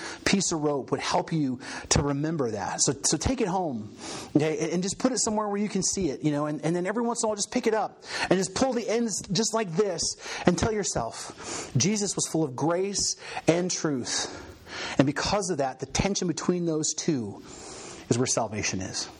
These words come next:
Let me pray for you. Lord God, this is one of those things that I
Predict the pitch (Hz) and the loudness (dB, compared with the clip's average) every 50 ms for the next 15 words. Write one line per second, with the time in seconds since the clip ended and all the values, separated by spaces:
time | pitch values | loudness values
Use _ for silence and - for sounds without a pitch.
0 | - - - - - - - - - 147 135 - 120 98 - - 98 98 101 104 | -20 -20 -20 -20 -20 -20 -10 0 2 2 4 4 2 0 0 0 -2 -2 -2 -6
1 | - - - - - - - - - - - - - - - - - - - - | -10 -14 -20 -20 -18 -14 -12 -10 -8 -8 -8 -8 -8 -10 -10 -10 -10 -12 -12 -10
2 | - - - - - - - - - - - - - - - - - - - - | -10 -8 -8 -6 -6 -8 -10 -12 -14 -14 -14 -14 -10 -8 -6 -6 -4 -4 -6 -6
3 | - - 151 160 139 139 151 143 139 135 127 - - - - - - - - - | 2 2 4 4 4 2 0 0 0 0 0 0 -2 -2 -4 -8 -10 -8 -6 -4
4 | - - - - - - - - - - - - - - - - - - - - | -4 -2 -4 -4 -6 -8 -12 -12 -12 -12 -10 -12 -10 -10 -10 -8 -8 2 4 4
5 | - - 170 156 170 175 170 156 - - 160 143 131 123 110 127 - - 135 139 | 4 4 2 0 0 0 0 -2 -2 -2 0 0 0 0 0 0 0 0 0 0
6 | 143 139 127 | -2 -2 -6